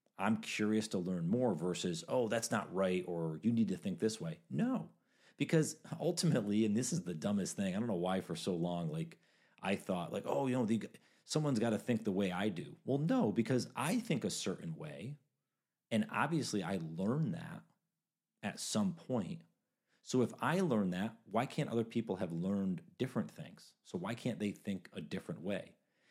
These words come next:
And it took me so long to realize that, that we all have different thoughts and feelings and, you know, opinions on a variety of topics. We don't all have to be the same. We just have to accept one another. And as we start accepting others, we start accepting ourselves,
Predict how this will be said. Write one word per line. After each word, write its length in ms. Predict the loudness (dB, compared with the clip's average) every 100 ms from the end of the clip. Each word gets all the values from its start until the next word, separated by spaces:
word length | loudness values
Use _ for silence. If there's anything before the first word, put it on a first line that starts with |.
| -6
And 80 | -2
it 80 | 0
took 160 | 0 -2
me 80 |
so 200 | -2 2
long 300 | 2 2 2
to 80 | 0
realize 540 | 0 2 2 2 -4 -6
that, 220 | -8 -6
that 200 | -6 -8 _ -2
we 100 | -2
all 200 | 0 -2
have 180 | -4 -4
different 280 | -2 -2
thoughts 420 | -4 -4 -4 -6 -6
and 120 | -8
feelings 500 | -2 0 2 0 -2
and, 140 | -8 -14 _ _ _ _ _ _ _ 0
you 100 | 2
know, 120 | 4
opinions 520 | 0 0 4 4 2
on 120 | -2
a 60 | -2
variety 360 | -2 -2 -2
of 100 | -4
topics. 480 | -6 -12 -14 -20 -20 _ _ _ _ _ _
We 60 | -2
don't 120 | 0
all 120 | 0
have 120 | -2
to 60 | -2
be 100 | -2
the 100 | -2
same. 420 | 0 0 0 -4 -14 _ _ _ _ _ _ _ _ _ _ _ _ _ _
We 80 | -4
just 140 | -2
have 100 | 0
to 60 | 0
accept 440 | -2 0 -2 0
one 120 | -4
another. 280 | -4 -8 -16 -20 _ _ _ _ _ _ 0
And 120 | 0
as 80 | 2
we 100 | 0
start 380 | -2 -2 -2
accepting 520 | -4 -4 -2 0 -2 -4
others, 520 | -6 -2 0 0 -6 -6
we 120 | -4
start 400 | -2 -2 -2 -4
accepting 500 | -6 -6 -6 -4 -6
ourselves, 800 | -6 -8 -6 -4 -6 -10 -16 -20